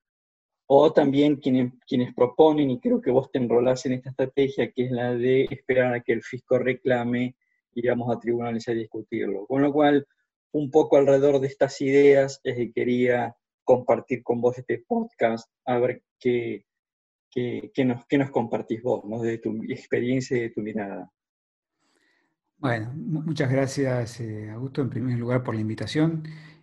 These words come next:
Speaker 2: Y, y realmente me parece muy importante que difundamos estos temas porque la verdad que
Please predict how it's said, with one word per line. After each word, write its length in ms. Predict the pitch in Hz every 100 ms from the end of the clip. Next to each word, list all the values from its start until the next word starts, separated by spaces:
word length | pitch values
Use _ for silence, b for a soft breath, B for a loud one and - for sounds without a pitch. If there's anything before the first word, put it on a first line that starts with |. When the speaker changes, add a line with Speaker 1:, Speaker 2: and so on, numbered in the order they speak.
| _
Speaker 2:
Y, 560 | 135 117 110 107 - 151
y 60 |
realmente 320 | 131 139 170 160
me 140 | 135
parece 220 | 151 160
muy 80 | 156
importante 800 | 139 135 156 139 127 123 131 131
que 280 | 117 113 110
difundamos 1000 | 110 - 117 120 127 123 120 107 - - 269 -
estos 500 | 139 - - 107 -
temas 340 | 143 147 131 -
porque 240 | 107 101
la 140 | 107 107
verdad 220 | 113 120
que 260 | 131 123